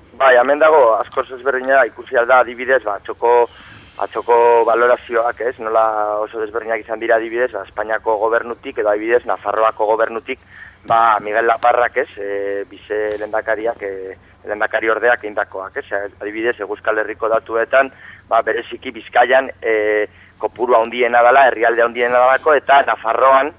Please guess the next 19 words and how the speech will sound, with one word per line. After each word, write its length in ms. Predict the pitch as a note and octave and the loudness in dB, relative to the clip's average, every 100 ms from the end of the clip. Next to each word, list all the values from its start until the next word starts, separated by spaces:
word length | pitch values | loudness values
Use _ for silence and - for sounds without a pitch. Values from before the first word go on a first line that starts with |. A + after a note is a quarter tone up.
| _ | _
bataz 300 | A2 - A#2 | -4 -4 -6
bestean, 440 | A#2 - C3+ B2 G#2+ | -8 -2 2 2 0
eta 200 | - G#2+ | -2 -4
azkenean 400 | - A#2+ B2+ A#2 | -4 -2 -2 0
datu 280 | A#2+ B2 A#2+ | -2 0 2
hoberena, 380 | A#2+ B2 C3+ C3+ - - - | 2 2 0 -2 -6 -20 -8
ba, 120 | A2+ | -4
Nafarroan, 560 | A2+ - A2+ A#2+ A2+ G#2 | -4 -2 0 2 2 0
e, 100 | G2+ G2 | -8 -8
kokatzen 400 | G#2+ A2+ - G2+ | -6 -6 -6 -6
dela, 300 | G2+ G2+ G2+ | -4 -2 -2
ez? 80 | C#3 A2 | -2 -6
E, 140 | G2+ - _ _ - | -12 -14 _ _ -8
azkenan, 840 | G#2 - B2 A#2+ A#2+ A#2+ B2 A#2 - | -8 -4 0 4 4 4 2 -2 -4
e, 440 | A2 A2 A2 A2 - _ - | 0 2 2 0 -4 _ -2
ia, 200 | C3 B2+ | 2 4
ia, 260 | C3+ C#3 C3+ - _ _ _ | 4 4 4 0 _ _ _
e, 580 | A#2 A#2+ A#2+ A#2+ A#2 A#2 - _ _ | 0 4 4 2 0 -2 -8 _ _
langabe 500 | A2 A#2+ B2 C#3+ C#3+ | 0 2 4 4 4